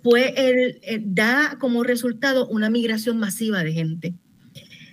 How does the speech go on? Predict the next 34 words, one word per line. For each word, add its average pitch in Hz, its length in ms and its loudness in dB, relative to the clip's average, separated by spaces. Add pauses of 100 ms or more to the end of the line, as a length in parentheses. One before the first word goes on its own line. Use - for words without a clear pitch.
(420)
Eh, 208 240 -2
ese 247 240 6
peri-, 302 360 -2
primer 247 380 -2
periodo 240 500 4
fue, 233 320 -2
fue 202 520 -2
extraordinario, 202 680 0
y 196 40 -2
no 196 120 -2
solamente 233 480 0
vinieron 208 260 -4
a - 20 -4
Estados 208 320 -4
Unidos, 247 320 0
sino 190 160 -2
en 185 140 0
México. 180 540 -2 (400)
Hubo 202 240 2
gran, 185 320 2
un 196 240 -2
gran, 202 500 0
eh, 165 540 -2
eh, 165 60 -2
movimiento 170 760 0
migratorio, 175 680 0
¿no? 233 180 -2 (360)
Porque, 156 280 -4
bueno, 220 240 -2
porque 160 220 -4
esa 170 160 -2
es 175 40 0
la 165 160 2
ruta 175 560 -4